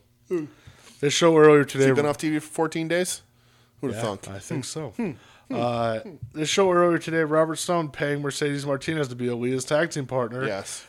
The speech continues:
Speaker 2: against Ember Moon and Shotzi Blackheart tonight. She accepted but says, "Okay, this is half. You owe me the other half
Speaker 1: Right.
Speaker 2: afterwards."
Speaker 1: I like that the, the storyline, the, the not storyline, but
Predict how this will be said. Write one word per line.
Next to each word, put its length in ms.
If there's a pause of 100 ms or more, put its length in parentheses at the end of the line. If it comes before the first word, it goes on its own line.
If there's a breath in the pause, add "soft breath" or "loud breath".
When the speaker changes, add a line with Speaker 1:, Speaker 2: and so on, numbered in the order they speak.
(100)
Speaker 2:
against 320
Ember 220
Moon 180
and 100
Shotzi 320
Blackheart 460
tonight. 440 (500 soft breath)
She 160
accepted 380
but 100
says, 220
"Okay, 320
this 180
is 120
half. 280
You 120
owe 80
me 100
the 140
other 140
half 280
Speaker 1:
Right. 240
Speaker 2:
afterwards." 460
Speaker 1:
I 100
like 280
that 180
the, 260
the 80
storyline, 960
the, 100
the 200
not 260
storyline, 580
but 200